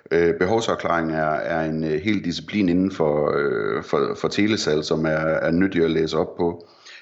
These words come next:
Men det handler bare sådan overordnet set om, at, at man dels, øh, altså, øh, sikrer sig, at det her produkt er rigtigt for den her person,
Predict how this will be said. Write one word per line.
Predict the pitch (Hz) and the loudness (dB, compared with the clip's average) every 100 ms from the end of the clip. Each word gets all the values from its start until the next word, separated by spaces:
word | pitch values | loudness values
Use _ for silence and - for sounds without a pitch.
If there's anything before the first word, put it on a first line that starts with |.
| - | -2
Men | 87 | 0
det | 101 | 2
handler | 107 104 87 | 2 2 2
bare | 87 | 0
sådan | 95 85 - | -2 -4 -2
overordnet | 113 123 82 82 | 0 0 0 -2
set | 82 90 | -4 -2
om, | 85 87 | -2 -2
at, | 67 - | -4 -6
at | 82 80 | -6 -4
man | 80 80 78 - _ - - _ 120 | -2 -4 -6 -16 _ -20 -20 _ -2
dels, | 113 85 - - | 0 -2 -4 -4
øh, | 78 85 78 71 69 78 53 - | 0 2 2 0 -2 -4 -8 -8
altså, | - 80 73 - - - - _ _ | -6 -4 -4 -8 -20 -20 -20 _ _
øh, | 82 78 | -4 -2
sikrer | - 113 - | 0 -2 -2
sig, | 82 76 | 0 0
at | 78 87 | 0 0
det | |
her | 95 | -2
produkt | - 82 - 76 | -2 0 0 -2
er | |
rigtigt | 85 - - | -2 -4 -6
for | - | -4
den | 92 | -2
her | 95 | -2
person, | 85 95 92 85 | -6 -4 -2 -2